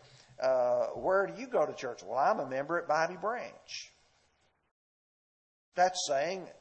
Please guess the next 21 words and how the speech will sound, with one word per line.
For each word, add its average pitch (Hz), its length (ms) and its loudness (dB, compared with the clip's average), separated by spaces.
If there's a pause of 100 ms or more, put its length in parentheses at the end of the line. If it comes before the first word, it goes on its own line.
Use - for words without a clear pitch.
(140)
he's 165 200 -10
one 135 200 -4
of 175 80 -2
us. - 720 -4 (800)
He 226 120 -4
belongs 214 540 6
here. 277 520 -2 (2750)
Elders 170 680 2
can 143 280 -6
only 196 460 -2
oversee 165 640 -2
a 143 60 -4
congregation 160 880 -6
that 135 180 0
is 131 280 -6
among 147 600 -6
them. 156 380 -12 (1000)
First 147 200 -6
Peter 135 220 -8
chapter 120 400 -2
five. 98 520 -8